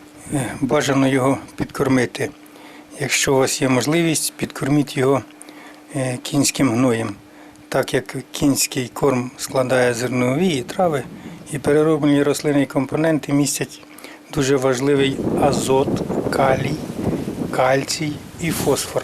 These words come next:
Так що кінський гній — це як знахідка для кабака. Ну і зрозуміло, що попутно я вам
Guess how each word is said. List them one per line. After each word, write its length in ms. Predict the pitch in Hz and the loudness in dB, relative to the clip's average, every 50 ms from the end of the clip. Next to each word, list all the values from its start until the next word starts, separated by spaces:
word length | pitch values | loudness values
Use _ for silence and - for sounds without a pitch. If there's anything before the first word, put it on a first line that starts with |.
| - - | -6 -4
Так 200 | - 160 156 151 | -2 -2 0 -2
що 280 | - - - 156 147 - - - - - | -2 -2 -2 -2 -2 -2 -4 -10 -8 -4
кінський 360 | 151 143 139 - - 143 135 | -2 -2 -2 -2 -2 -2 -2
гній — 300 | 123 131 143 151 165 160 - - - | 0 2 2 2 0 0 -4 -6 -6
це 220 | - - 147 143 | -2 0 2 2
як 160 | 143 139 123 113 | 2 2 0 0
знахідка 560 | - - 147 120 - - - - - - 120 | 0 0 0 0 0 -2 -4 -4 -4 -4 -2
для 140 | 120 131 131 | -2 -2 -2
кабака. 500 | - 131 127 - 127 - - - 131 - - - - 113 - - - - - - - - - - - - - - - 185 | 0 0 0 0 0 -2 -2 -2 -2 -2 -2 -4 -4 -2 -2 -2 -2 -4 -6 -8 -12 -16 -16 -18 -18 -20 -20 -10 -4 0
Ну 180 | 185 190 190 | 2 4 4
і 280 | 185 180 170 160 151 127 - - - - - - - - - - - - - - - - - - - - - - - - - - | 4 4 4 2 0 -2 -6 -10 -20 -20 -20 -20 -20 -20 -20 -20 -20 -20 -20 -18 -16 -16 -16 -16 -18 -20 -18 -14 -10 -6 -2 -2
зрозуміло, 560 | - 143 - - 143 143 156 165 165 156 139 | 0 0 0 2 2 2 4 4 4 2 2
що 300 | - - - 139 135 143 - - - - - - - - - - - - - - - - | 2 2 2 4 4 2 0 -4 -14 -20 -20 -20 -20 -20 -20 -20 -20 -18 -18 -16 -10 -4
попутно 480 | - 139 - - - - - 143 139 | -4 -4 -4 -4 -6 -4 0 2 4
я 140 | 135 135 131 | 4 4 4
вам 260 | 131 135 131 131 143 | 4 2 2 0 0